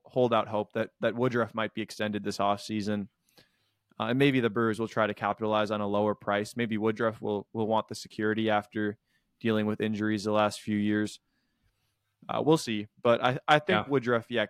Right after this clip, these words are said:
Speaker 1: he's, he's definitely a fan favorite, and, and tough to see that video of, of him crying. And you understand, yeah, all the work you put in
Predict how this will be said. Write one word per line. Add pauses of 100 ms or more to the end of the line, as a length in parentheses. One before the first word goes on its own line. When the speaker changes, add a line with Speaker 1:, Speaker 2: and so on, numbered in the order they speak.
Speaker 1:
he's, (120)
he's
definitely
a
fan
favorite,
and, (300)
and (220)
tough
to
see
that
video
of, (100)
of
him
crying.
And (140)
you
understand,
yeah,
all
the
work
you
put
in